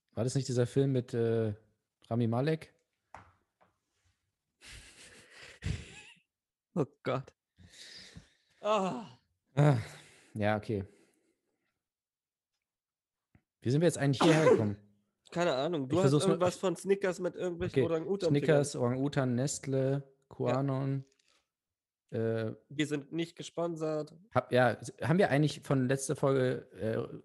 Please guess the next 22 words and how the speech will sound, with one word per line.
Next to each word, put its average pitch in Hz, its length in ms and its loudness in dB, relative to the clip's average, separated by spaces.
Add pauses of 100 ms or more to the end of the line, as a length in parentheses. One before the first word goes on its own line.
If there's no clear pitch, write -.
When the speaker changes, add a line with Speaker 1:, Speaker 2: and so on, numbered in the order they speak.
(160)
Speaker 1:
Feedback 147 260 -2
gekriegt - 380 -6
hier 123 240 -2
von, 120 200 -2
von 117 160 -2
irgendwelchen 110 480 -2 (760)
Flat 127 240 2
Earthern 175 340 -2
oder 175 180 -4
so? 196 300 -4 (160)
Speaker 2:
Nee. 147 420 4 (280)
Speaker 1:
Weil 113 140 0
wir 127 100 6
haben 139 80 4
die 135 80 4
ja 120 100 6
schon 139 160 -4
ganz 135 160 -2
gut 147 280 -4
gefeatured, 127 600 -4 (140)
finde 110 180 -6
ich. 107 120 -10